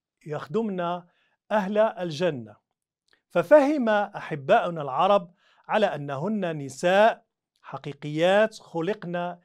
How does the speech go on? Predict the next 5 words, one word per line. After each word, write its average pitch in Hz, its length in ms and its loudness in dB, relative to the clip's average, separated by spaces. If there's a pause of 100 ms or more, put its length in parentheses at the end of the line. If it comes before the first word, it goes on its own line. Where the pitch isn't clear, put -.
(220)
للمتعة 175 540 -4
الجنسية 170 800 -6 (300)
في 180 140 -4
محضر 180 380 -2
الله. 139 420 -8